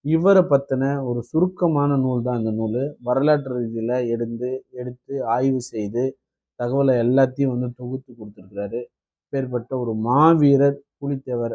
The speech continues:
ஐயா பூலித்தேவர் அவர்களை வந்து நாம் வந்து போற்றுவோம். அவருடைய புகழை வந்து பரப்புவோம். இந்த காணொளியையும் மற்றவர்களுக்கும் நீங்கள் பகிருங்கள். ஒரு மாவீரரை பற்றிய ஒரு உண்மை தகவல் அடைந்த, அடங்கிய ஒரு நூல் இது.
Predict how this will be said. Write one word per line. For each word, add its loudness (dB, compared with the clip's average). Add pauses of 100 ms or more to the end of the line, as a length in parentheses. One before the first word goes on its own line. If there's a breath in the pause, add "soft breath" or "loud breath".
ஐயா -2
பூலித்தேவர் -4
அவர்களை -2
வந்து -4
நாம் -4
வந்து -6 (120)
போற்றுவோம். -6 (460)
அவருடைய -2
புகழை 2
வந்து -4
பரப்புவோம். -6 (460)
இந்த -4
காணொளியையும் 2
மற்றவர்களுக்கும் -2
நீங்கள் -4
பகிருங்கள். -6 (440)
ஒரு -12
மாவீரரை 4
பற்றிய -4
ஒரு -6
உண்மை 2
தகவல் 0
அடைந்த, 0
அடங்கிய 0
ஒரு -2
நூல் -2
இது. -4